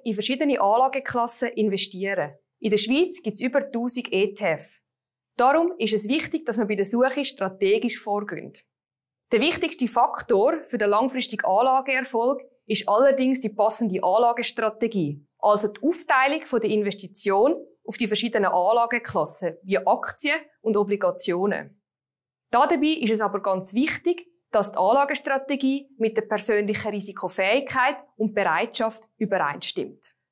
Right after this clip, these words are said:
Zudem müssen Anlegerinnen und Anleger sich bewusst sein, dass ein E-T-F-Anlage die Wertschwankungen vom Index vollumfänglich mitmacht. Steigt oder fällt also ein Index, wird auch der Kurs vom E T F steigen oder fallen.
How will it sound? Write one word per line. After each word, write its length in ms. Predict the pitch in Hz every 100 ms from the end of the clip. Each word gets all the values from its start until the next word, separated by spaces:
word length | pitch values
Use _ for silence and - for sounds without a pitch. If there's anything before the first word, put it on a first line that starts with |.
| _
Zudem 400 | - 311 330 349 415 359
müssen 220 | 220 214
Anlegerinnen 680 | - 208 277 285 294 294 302
und 200 | 226 202
Anleger 440 | 185 214 262 269
sich 240 | 269 220 -
bewusst 520 | 202 196 285 - -
sein, 260 | 285 349 - -
dass 180 | 220 202
ein 100 | 208
E-T-F-Anlage 1120 | 240 285 - 277 277 208 233 254 254 285 - - _ _ -
die 240 | 208 - -
Wertschwankungen 720 | 214 302 - 285 269 262 240
vom 180 | 220
Index 500 | 214 247 285 277 277 -
vollumfänglich 800 | 240 277 294 220 226 247 254 208
mitmacht. 580 | 233 233 226 160 147 - _ _ _ _ _ -
Steigt 400 | - 320 359 -
oder 180 | 220
fällt 380 | 196 208 247 339
also 220 | 233 220 208
ein 140 | 185
Index, 560 | 208 277 294 320 - - _
wird 320 | 208 247 247
auch 180 | - 214
der 120 | 220
Kurs 340 | - 247 294 294
vom 160 | 240
E 240 | 190 226 269
T 80 | 277
F 220 | 262 247
steigen 440 | - 226 240 240
oder 200 | - 196
fallen. 400 | 208 - 151 151